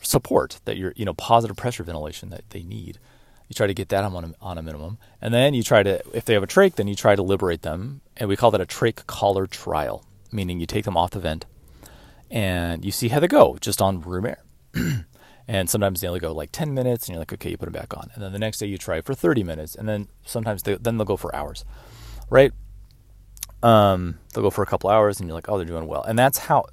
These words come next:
how putting a trach facilitates this process. And then, <clears throat> and then you even, then you can even cap the trach. Um, usually in the United States, we call that a red cap. Why? Because we put a red cap over it. A red cap you cannot breathe through.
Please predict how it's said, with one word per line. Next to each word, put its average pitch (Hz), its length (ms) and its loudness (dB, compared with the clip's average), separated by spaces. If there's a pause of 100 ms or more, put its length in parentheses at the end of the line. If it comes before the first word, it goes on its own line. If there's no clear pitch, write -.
(180)
how - 280 -2
putting 147 240 2
a 117 80 0
trach 110 260 0
facilitates 98 720 -6
this - 140 -14
process. - 460 -8 (560)
And 139 140 2
then, 170 320 6
<clears throat> - 80 -8
and - 320 0
then 175 140 2
you 143 100 6
even, 131 380 6
then 120 100 0
you 127 100 0
can 135 120 -6
even 143 200 -2
cap 165 340 0
the - 120 -8
trach. - 640 -10
Um, 92 340 0
usually 104 380 0
in 101 80 -4
the 98 60 -4
United 92 220 -2
States, 131 220 -2
we 135 100 -4
call 139 120 4
that 135 180 6
a 113 80 0
red 85 320 0
cap. - 300 -10
Why? 120 220 4
Because - 240 -14
we - 80 -8
put 117 120 -4
a 104 60 -2
red - 260 -8
cap - 240 -10
over - 220 -12
it. - 140 -14 (320)
A - 60 -2
red 127 200 8
cap 120 240 6
you 98 80 -2
cannot 104 440 0
breathe 87 280 -4
through. - 300 -10